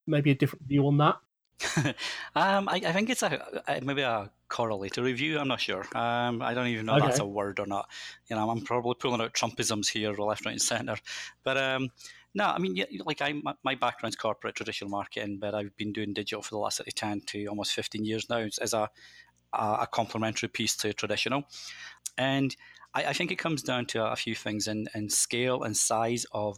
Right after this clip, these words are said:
Speaker 2: business has a lot to do with it. We know that digital is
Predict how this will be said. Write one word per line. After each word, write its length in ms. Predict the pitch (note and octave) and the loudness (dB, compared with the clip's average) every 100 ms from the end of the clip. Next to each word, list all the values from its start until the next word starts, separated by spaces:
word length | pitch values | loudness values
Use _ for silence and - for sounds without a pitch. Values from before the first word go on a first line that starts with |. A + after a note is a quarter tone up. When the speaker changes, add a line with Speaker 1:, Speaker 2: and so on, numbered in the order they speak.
| - | -2
Speaker 2:
business 480 | A#2 A#2+ G#2 G2+ - | -2 0 -2 -2 -2
has 160 | A2 | -2
a 60 | G#2+ | -2
lot 260 | G#2+ G#2 - | -2 -2 -2
to 60 | |
do 180 | G#2+ G#2+ | -2 -2
with 140 | G2 | -4
it. 160 | F#2+ - _ - - - - - | -6 -8 _ -20 -18 -18 -16 -4
We 160 | C#3 | 0
know 220 | D#3 E3+ | 2 2
that 180 | D3+ C3+ | 0 0
digital 300 | B2+ - A#2+ | -2 -2 -2
is 100 | A2 | -4